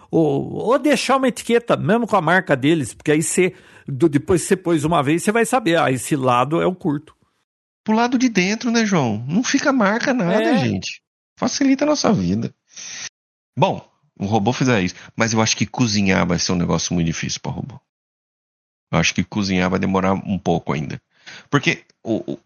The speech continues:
Speaker 2: alguns exemplos que existem já, os robozinhos que fazem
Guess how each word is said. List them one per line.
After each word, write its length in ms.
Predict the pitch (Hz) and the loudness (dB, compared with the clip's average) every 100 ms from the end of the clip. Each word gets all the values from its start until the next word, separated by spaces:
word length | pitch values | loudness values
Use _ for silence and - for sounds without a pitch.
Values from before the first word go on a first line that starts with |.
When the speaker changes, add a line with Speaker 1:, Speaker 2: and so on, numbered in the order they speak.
| _ | _
Speaker 2:
alguns 320 | 113 101 151 | 0 2 0
exemplos 500 | 202 156 139 - - | 0 0 -2 -4 -6
que 100 | 120 | 0
existem 520 | 104 95 101 117 90 | 0 2 0 2 0
já, 160 | 82 92 | 2 2
os 120 | 82 | 2
robozinhos 440 | 98 90 82 92 85 | 0 0 2 0 -2
que 20 | |
fazem 640 | - 87 85 82 80 80 | -2 0 0 0 -2 -4